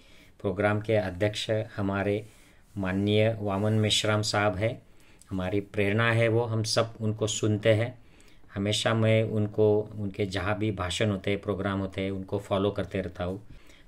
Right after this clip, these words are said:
तो, अ, बाकी जो लोग आए हैं, अ, apart from, अ, वामन मेश्राम साहब, सारे प्रमुख अतिथिगण, सारे आयोजक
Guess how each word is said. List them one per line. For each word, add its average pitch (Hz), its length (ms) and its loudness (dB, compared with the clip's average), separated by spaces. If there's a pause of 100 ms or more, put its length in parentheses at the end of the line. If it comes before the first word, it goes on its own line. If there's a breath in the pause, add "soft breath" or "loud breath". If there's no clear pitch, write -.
(100)
तो, 131 380 6 (500)
अ, 117 360 0 (100)
बाकी 110 720 4
जो 123 340 4
लोग 117 320 4
आए 113 240 6
हैं, 120 340 -4 (440 soft breath)
अ, 98 640 -4
apart 113 280 4 (100)
from, 113 260 2 (500 soft breath)
अ, 98 120 -2
वामन 101 300 0
मेश्राम 107 400 2
साहब, 113 380 -4 (140)
सारे 107 440 2
प्रमुख 110 400 0
अतिथिगण, 110 680 -2 (580 soft breath)
सारे 107 460 0
आयोजक 107 580 4